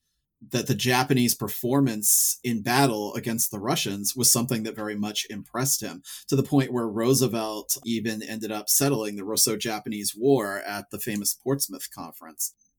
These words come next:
So for Roosevelt, in his mind, he sees the Japanese as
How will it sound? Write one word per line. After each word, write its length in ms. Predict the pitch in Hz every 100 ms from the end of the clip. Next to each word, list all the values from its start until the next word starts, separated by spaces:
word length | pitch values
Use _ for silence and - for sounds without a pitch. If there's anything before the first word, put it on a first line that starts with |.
| -
So 520 | - - 135 123 117 - _
for 200 | - 151
Roosevelt, 880 | 127 139 180 175 123 113 107 104 - _ _ _ _ _ _ _
in 160 | 143 139
his 280 | 139 202 165
mind, 360 | 143 127 123
he 240 | - 160 175
sees 380 | - 165 143 139
the 80 |
Japanese 1000 | 117 123 120 127 123 117 110 107 107 - -
as 720 | 110 110 107 104 104 -